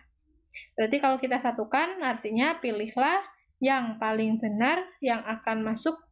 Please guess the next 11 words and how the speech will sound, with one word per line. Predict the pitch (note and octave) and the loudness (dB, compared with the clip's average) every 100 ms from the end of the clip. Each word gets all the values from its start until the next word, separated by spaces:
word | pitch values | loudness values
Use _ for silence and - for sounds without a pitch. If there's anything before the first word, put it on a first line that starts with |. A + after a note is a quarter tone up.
| _ - | _ -2
ke | D#4+ D4 B3 B3 | 2 2 2 0
bagian | A3 A3 A3+ A#3+ D4 D4+ _ A3 | -2 0 2 2 2 -4 _ -8
kosong. | A3 G#3+ G#3 G#3 G3+ _ _ _ - - - - _ | -4 -4 -4 -8 -12 _ _ _ -20 -20 -20 -20 _
Nomor | A#3+ A3 B3 | 2 4 4
empat, | C4 D4+ D#4 D#4 E4+ - _ _ _ _ _ _ _ - | 2 0 4 2 2 -6 _ _ _ _ _ _ _ 0
yogiga | A#3 A3+ A3+ A3+ - C#4 F4 F4 - | 4 4 2 0 2 2 2 -4 -4
com | F4+ F4+ | -2 -2
com | F4 D#4 D4 | 0 2 2
com | C#4 C#4+ D4 D4+ - | 4 2 2 -4 -2
imnika | C4 A#3 A3 G#3+ - D4 F4 - _ _ - _ _ _ _ | 2 4 4 0 -2 0 0 -4 _ _ -20 _ _ _ _
yogi. | A#3 B3+ C4 B3+ - C#4 C4 A3 G3+ | 2 6 4 2 2 4 4 2 -4